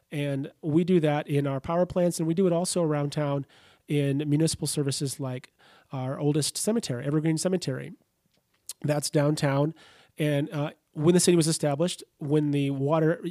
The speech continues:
uh, entity was established, Springs Utilities, the, uh, it was typical, to, of course, to have a golf course and a, uh, cemetery. And so there's a lake down there which would receive a lo-,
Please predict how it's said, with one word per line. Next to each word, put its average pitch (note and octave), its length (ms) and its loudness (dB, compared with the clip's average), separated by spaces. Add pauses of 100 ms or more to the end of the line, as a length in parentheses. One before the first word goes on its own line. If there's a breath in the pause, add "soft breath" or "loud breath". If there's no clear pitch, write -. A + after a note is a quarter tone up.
(240)
uh, D#3 200 -10
entity F3 420 0
was C3+ 140 0
established, C#3 440 -6
Springs D3+ 300 -2
Utilities, C#3+ 540 -2 (480 soft breath)
the, C#3+ 420 0
uh, D3 280 -4 (200)
it E3 60 2
was D#3 100 4
typical, F3 320 0
to, D#3+ 60 4
of D3 60 0
course, D#3+ 240 0
to D3+ 100 0
have D#3 400 0
a C#3 280 -4 (220)
golf C#3 220 -4
course D3+ 400 -2 (140)
and C#3 360 -4 (480 soft breath)
a, B2 460 -8 (120)
uh, B2+ 320 -10
cemetery. D3+ 580 -2
And C3 120 -6
so D3 160 0
there's C#3+ 200 0
a D3 60 0
lake D3+ 300 -2
down C3+ 240 -2
there B2+ 200 -6
which C3 280 -10
would C3+ 200 -6
receive E3 420 -2
a - 20 2
lo-, D3 300 -2